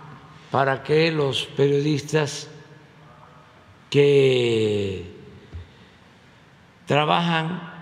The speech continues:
honradamente y que actúan con apego a la verdad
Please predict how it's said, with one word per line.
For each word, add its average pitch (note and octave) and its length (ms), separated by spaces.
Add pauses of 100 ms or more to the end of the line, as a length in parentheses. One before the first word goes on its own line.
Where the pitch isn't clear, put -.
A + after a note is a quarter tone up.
(1900)
honradamente D#3 1000 (1300)
y B2+ 140
que A2+ 960
actúan D3 500
con B2 220
apego C#3+ 340
a D#3 40
la D#3+ 100
verdad E3 420